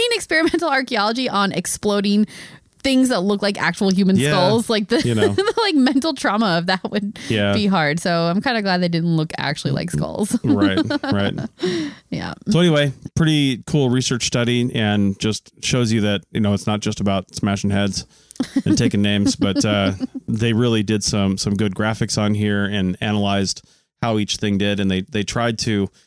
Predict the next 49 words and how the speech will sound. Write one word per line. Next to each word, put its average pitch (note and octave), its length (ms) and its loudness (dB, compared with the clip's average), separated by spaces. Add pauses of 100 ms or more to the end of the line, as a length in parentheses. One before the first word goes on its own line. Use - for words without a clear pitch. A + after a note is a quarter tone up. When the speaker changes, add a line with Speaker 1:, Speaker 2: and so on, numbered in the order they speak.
(160)
Speaker 2:
hit D#3+ 140 -2
these C#3 240 2
in A2+ 100 0
the F#2 100 -2
same D#3+ 320 0
way C3 320 0
with A#2 140 -4
the F#2 60 -10
same B2+ 300 0
tool, A#2 400 0
you A2+ 120 0
know, G#2+ 220 0
and G2+ 120 0
Speaker 1:
Mm-hmm. G#3+ 480 4
Speaker 2:
I A3 40 4
mean, A2 300 2
you're A#2+ 180 0
probably D3 320 0
not A#2+ 320 0
doing A#2+ 260 0
it A2+ 100 -2
with G#2+ 160 -2
the G#2 220 0
adrenaline A2+ 720 0
rush G#2 320 0
of F#2+ 160 0
a, F#2 180 0 (420)
you A#2 100 0
know, G2 180 0
a F#2 40 -2
Stone B2 400 0
Age G#2+ 300 -2
man, A2 380 0
more G2+ 160 0
than G2 160 -2
likely, G2+ 400 -2
that A3+ 320 2
is G3+ 140 4
Speaker 1:
Mm-hmm. G3+ 60 2
Speaker 2:
just - 180 0
gonna F#2+ 160 -4
come A#2 360 0
down G#2+ 320 0
on G2 220 -2
you G2 200 0
with G2 280 -4
all G#2 200 -2
his F#2+ 160 -4
force. G#2 460 -4